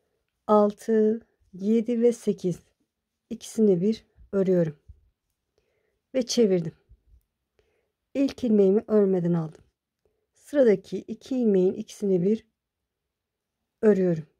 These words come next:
Evet, bir ilmeğim daha eksildi. Altı ilmeğim kaldı. İki, üç,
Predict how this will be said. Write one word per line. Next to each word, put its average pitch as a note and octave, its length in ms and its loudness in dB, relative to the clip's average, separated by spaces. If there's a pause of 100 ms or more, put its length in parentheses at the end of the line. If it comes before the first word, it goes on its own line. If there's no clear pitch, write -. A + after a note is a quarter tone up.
(580)
Evet, F3+ 280 -10
bir A3+ 80 -4
ilmeğim F#3+ 360 2
daha F#3 180 0
eksildi. F3+ 720 -2 (460)
Altı G#3 360 -4
ilmeğim F#3 240 2
kaldı. E3+ 360 -6 (260)
İki, F#3 560 -6 (1000)
üç, G3 680 -4